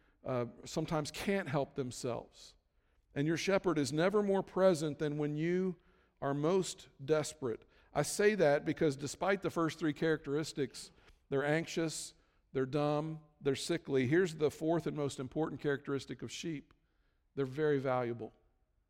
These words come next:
They're very valuable, not just in terms of the wool that they offer the,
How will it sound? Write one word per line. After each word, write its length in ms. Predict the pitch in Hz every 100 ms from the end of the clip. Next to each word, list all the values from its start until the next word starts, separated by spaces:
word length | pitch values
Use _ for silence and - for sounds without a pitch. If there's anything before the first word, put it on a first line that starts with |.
| _ _ _ _ _ _ _ _ _ -
They're 120 | 143
very 260 | 139 175 156
valuable, 380 | 147 143 139
not 240 | 135 160 190
just 200 | 175 180
in 80 | 160
terms 380 | 156 165 160
of 180 | 147 139
the 220 | 131 127 120
wool 360 | 135 143 160 165
that 140 | 151
they 140 | 143
offer 360 | 143 147 143 147
the, 280 | 139 131